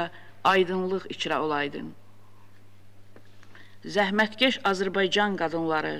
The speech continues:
əziz və mehriban bacılarım, sizi Qadınlar Bayramı münasibətilə təbrik edirəm.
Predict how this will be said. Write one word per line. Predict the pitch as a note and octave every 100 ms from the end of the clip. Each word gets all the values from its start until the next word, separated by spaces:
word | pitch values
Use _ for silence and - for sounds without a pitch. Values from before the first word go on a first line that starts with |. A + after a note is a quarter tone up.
| D3 - - - - - - -
əziz | F#3+ F#3 B3 G3+
və | G3+
mehriban | F#3+ F#3 F#3 F#3 A3 G3
bacılarım, | F3 F3 E3+ D#3 D#3+ D#3 D3 - - - - - -
sizi | - G#3 F#3+ G3+ A#3
Qadınlar | G#3 F#3+ G3+ G3 G#3 G#3+
Bayramı | F3+ F#3 F3+ F3+ F3+
münasibətilə | F3 E3+ - E3+ E3 G#3 G3+ F#3
təbrik | F3+ D#3+ E3+ -
edirəm. | D3 D3+ D3+